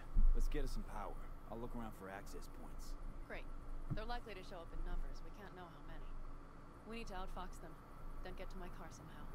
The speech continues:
Speaker 1: Relax. Got a few ideas. I'll try to play a little game with them at the intersection.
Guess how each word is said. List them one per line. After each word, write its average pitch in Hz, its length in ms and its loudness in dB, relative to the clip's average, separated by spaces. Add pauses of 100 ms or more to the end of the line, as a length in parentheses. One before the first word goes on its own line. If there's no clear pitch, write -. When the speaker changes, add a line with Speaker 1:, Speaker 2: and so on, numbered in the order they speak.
Speaker 1:
Relax. 92 400 -6 (160)
Got 117 160 -4
a - 80 -12
few 110 160 -6
ideas. 85 480 -6 (400)
I'll - 80 -8
try 180 160 -6
to 156 160 -6
play 139 160 -6
a 120 60 -6
little 107 260 -4
game 117 160 -4
with 101 160 -6
them - 80 -6
at - 160 -6
the 92 80 -8
intersection. - 520 -6